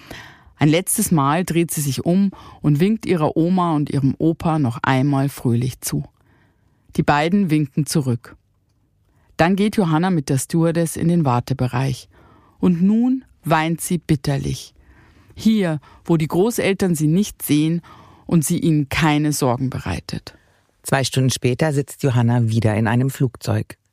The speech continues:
Speaker 2: Wie drei Jahre zuvor ist sie völlig allein. Und wie drei Jahre zuvor hat sie überhaupt keine Vorstellung, was sie am Zielort erwartet. Die Achtjährige versucht den ganzen Flug über tapfer zu sein.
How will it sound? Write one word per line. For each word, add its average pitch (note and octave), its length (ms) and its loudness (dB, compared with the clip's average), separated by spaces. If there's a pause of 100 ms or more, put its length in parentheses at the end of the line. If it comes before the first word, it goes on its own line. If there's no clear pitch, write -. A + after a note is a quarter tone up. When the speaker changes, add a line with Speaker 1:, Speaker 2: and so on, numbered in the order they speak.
(140)
Speaker 2:
Wie A#2+ 140 0
drei B2+ 220 0
Jahre A#2 280 0
zuvor B2 520 -2 (180)
ist - 300 -4
sie A#2+ 240 0 (100)
völlig G#2 360 0
allein. B2+ 340 0 (400)
Und C#3+ 100 2
wie C#3 80 2
drei E3 180 0
Jahre E3 280 0
zuvor E3 480 -2
hat E3 160 -2
sie - 120 -2
überhaupt D3 360 0
keine A2+ 220 2
Vorstellung, A2+ 720 0 (140)
was A#2+ 200 0
sie - 140 -2
am A2+ 160 0
Zielort G#2+ 580 -2
erwartet. A2+ 600 -2 (560)
Die - 100 0
Achtjährige C3 580 0
versucht B2 400 -2
den A#2+ 120 2
ganzen C3 300 0
Flug B2+ 360 -2
über A#2 240 0
tapfer - 360 -6
zu - 160 -4
sein. E2+ 360 0